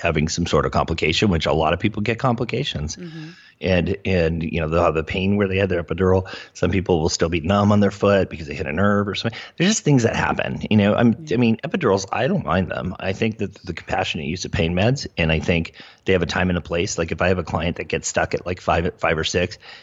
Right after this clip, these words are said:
Speaker 1: and we're there for, like, three or four hours, I know there's something psychologically disconnecting her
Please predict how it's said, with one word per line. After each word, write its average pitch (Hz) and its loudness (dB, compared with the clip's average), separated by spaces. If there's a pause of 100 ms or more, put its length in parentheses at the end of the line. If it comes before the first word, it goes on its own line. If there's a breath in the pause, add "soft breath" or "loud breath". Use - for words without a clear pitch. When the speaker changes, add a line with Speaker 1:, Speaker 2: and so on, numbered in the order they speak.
Speaker 1:
and 92 2
we're 90 4
there 90 4
for, 87 -4
like, 78 -2
three 87 -2
or 85 0
four 82 0
hours, 85 0 (340 loud breath)
I 101 0
know 104 2
there's 95 -2
something 90 -6
psychologically 78 -6
disconnecting 85 -6
her 73 -8